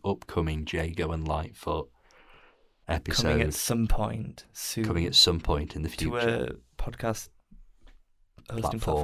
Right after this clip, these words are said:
Speaker 2: platform near you.
Speaker 1: Yeah. All right. Well, we shall leave it there, but it has, as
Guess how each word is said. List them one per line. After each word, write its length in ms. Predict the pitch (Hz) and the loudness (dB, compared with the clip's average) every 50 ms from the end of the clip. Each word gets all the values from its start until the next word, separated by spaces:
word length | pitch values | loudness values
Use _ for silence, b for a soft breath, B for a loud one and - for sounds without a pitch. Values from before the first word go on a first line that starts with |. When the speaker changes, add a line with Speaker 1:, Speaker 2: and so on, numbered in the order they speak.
| 143 131 | 0 -2
Speaker 2:
platform 20 | 127 | -4
near 160 | - 62 131 | -4 -6 -6
you. 260 | - - - - 131 - | -6 -6 -6 -6 -8 -6
Speaker 1:
Yeah. 140 | - - - - - - - - _ _ _ _ B B B B B B B B B B B B B B B B B | -6 -8 -8 -8 -12 -20 -20 -20 _ _ _ _ B B B B B B B B B B B B B B B B B
All 80 | 123 123 | 8 10
right. 240 | 120 117 135 135 - - _ _ _ - | 12 12 10 10 6 -6 _ _ _ 0
Well, 180 | - 123 131 135 131 | 8 10 10 10 10
we 120 | - 147 | 10 8
shall 200 | 143 - - 143 | 8 10 10 12
leave 220 | 139 139 139 135 127 | 12 12 12 12 12
it 120 | - - | 10 6
there, 320 | 101 107 117 131 143 135 - - | 8 8 8 8 6 4 0 0
but 180 | - 120 117 - 110 | 4 4 4 6 4
it 120 | 107 - | 2 0
has, 600 | - - - 127 117 117 117 110 - - - - - _ _ _ _ _ - | 0 -2 0 2 2 4 4 2 2 0 -2 -4 -8 _ _ _ _ _ -2
as 220 | 107 110 104 - | -2 0 0 -2